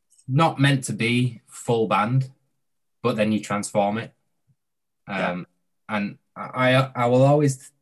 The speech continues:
Speaker 1: take, like, um, I always remember a quote from when I was in college, "A good song will work in any style." So kind of, like,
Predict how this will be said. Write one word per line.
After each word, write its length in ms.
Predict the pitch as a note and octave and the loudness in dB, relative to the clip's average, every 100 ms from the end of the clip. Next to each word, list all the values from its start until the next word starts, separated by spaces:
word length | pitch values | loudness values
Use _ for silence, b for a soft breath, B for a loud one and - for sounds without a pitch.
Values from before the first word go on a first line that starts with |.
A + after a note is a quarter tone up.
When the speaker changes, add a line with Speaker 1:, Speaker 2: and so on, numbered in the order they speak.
| _ | _
Speaker 1:
take, 340 | - C3 A#2+ - | -4 -2 -2 -4
like, 380 | G#2 G2 - G2+ | -4 -4 -8 -6
um, 320 | F2+ F2 F#2 | -6 -6 -8
I 100 | A2+ | 0
always 160 | C3 C#3+ | 2 4
remember 300 | C3 B2 A#2 | 4 2 0
a 40 | |
quote 340 | G#2+ A#2 A#2 A2+ | -4 -4 -4 -4
from 180 | B2 A2 | -4 -2
when 120 | A2 | -2
I 60 | A2 | -2
was 120 | A2 | -2
in 120 | G#2+ | -4
college, 520 | G2+ G#2+ B2 C#3 - - - _ _ _ _ _ | -2 0 0 -2 -8 -20 -20 _ _ _ _ _
"A 60 | A#2 | -8
good 300 | G#2+ C#3 C3+ | 2 2 2
song 480 | - D3+ G#2 F#2+ F#2 | 2 2 0 -4 -10
will 140 | G2 | -8
work 320 | G2 A2+ G#2+ | -6 -6 -6
in 180 | G2+ F#2 - | -8 -10 -12
any 300 | G#2 F#2+ G2+ | -12 -10 -10
style." 540 | - G2 F#2+ A2+ C3+ - _ _ _ _ _ _ _ _ _ _ _ _ _ _ _ - | -8 -6 -4 -2 -2 -4 _ _ _ _ _ _ _ _ _ _ _ _ _ _ _ -10
So 540 | - B2 A2 G#2+ A2 - - - - - | -6 -2 2 2 0 -8 -20 -20 -20 -4
kind 280 | D3 C#3+ C#3 | 0 4 4
of, 80 | |
like, 320 | B2 A2+ A2 | 4 0 -4